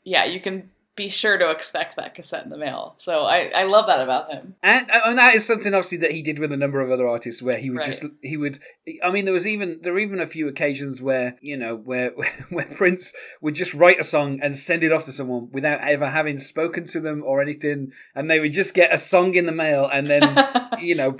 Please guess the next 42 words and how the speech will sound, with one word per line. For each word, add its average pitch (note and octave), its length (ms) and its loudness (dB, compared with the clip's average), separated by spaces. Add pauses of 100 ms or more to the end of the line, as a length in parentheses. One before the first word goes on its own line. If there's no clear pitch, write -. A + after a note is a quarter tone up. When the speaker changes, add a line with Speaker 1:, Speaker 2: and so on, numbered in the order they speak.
Speaker 2:
they, D3 340 0
uh, F#3 220 2
some B3 240 -4
of A3+ 80 -2
them G#3+ 100 2
would G3 100 0
say, E3+ 240 6
"Yeah, D#3 380 6
okay, E3 260 2
I'll, F3 220 4
you F3 120 -2
know, C3+ 180 0
I'll, C3+ 240 2
I'll C#3 80 0
put - 160 -8
my C3+ 80 -2
vocals C3 360 -4
on A#2+ 120 -4
this." B2 160 -6 (200)
Or D3 120 -6
some F#3 180 0
of F3 100 4
them D#3 120 0
would D3+ 140 0
just D3 180 -4
send D3 180 -2
it C3 80 -10
straight C3+ 200 -2
back B2+ 160 -4
to A2+ 80 -14
Prince B2 220 -6
and A#2 80 -12
be A#2 80 -4
like, B2+ 160 -4
"No, B2 180 -6
thank A2 220 -10
you A2 60 -14
very G#2+ 160 -6
much," G#2 240 -12
you B2 60 -10
know, G#2+ 120 -10
like, A2 200 -10